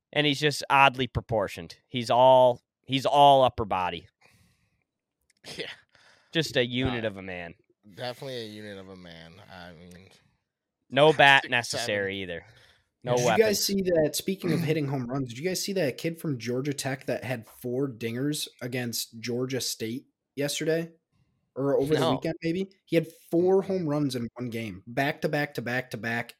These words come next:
Speaker 3: at bats.
Speaker 1: Damn.
Speaker 2: Dude, not to trump your story, did you see that chick, that college ba-, ba-, ba-, uh, softball player that hit the home run cycle?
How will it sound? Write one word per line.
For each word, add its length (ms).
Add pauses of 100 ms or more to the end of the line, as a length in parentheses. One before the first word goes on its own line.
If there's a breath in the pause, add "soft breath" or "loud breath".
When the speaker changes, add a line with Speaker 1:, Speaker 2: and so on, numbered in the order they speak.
(220)
Speaker 3:
at 260
bats. 420 (560)
Speaker 1:
Damn. 420
Speaker 2:
Dude, 220 (520)
not 280
to 100
trump 400
your 100
story, 720
did 120
you 100
see 180
that 240
chick, 400
that 180
college 440
ba-, 320
ba-, 240
ba-, 80
uh, 460 (300)
softball 480
player 340 (280 soft breath)
that 160
hit 260
the 220
home 260
run 220
cycle? 520